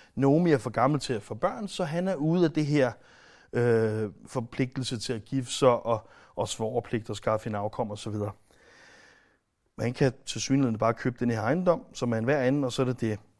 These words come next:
Men da han hører, at der er en fødedygtig svigerdatter med i billedet, kan han ikke løse, for det vil skade hans ejendom, står der, Rut fire seks. Men det mener han formentlig hans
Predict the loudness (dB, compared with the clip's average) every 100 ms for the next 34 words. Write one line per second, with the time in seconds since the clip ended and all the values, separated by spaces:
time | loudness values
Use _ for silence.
0 | _ _ _ _ _ 0 6 8 8 8
1 | 4 2 2 4 4 6 4 2 2 2
2 | 4 2 0 -2 -2 -2 0 0 2 2
3 | 2 -6 -12 _ _ _ _ _ _ _
4 | _ -2 2 2 2 0 2 0 -2 _
5 | _ _ _ -6 2 4 4 2 2 2
6 | -2 -8 -16 _ -12 -10 -4 -2 -2 -4
7 | -6 -4 0 2 2 0 -2 0 2 4
8 | 2 0 -2 -2 -2 -4 -6 -10 -12 -10
9 | -8 -6 -6 -10 -10 -16 -20 _ -20 -20
10 | -20 -20 -20 _ _ _ 2 2 4 0
11 | 0 -2 -2 -2 -2 -4 -4 -6 -8 -6
12 | -6 -6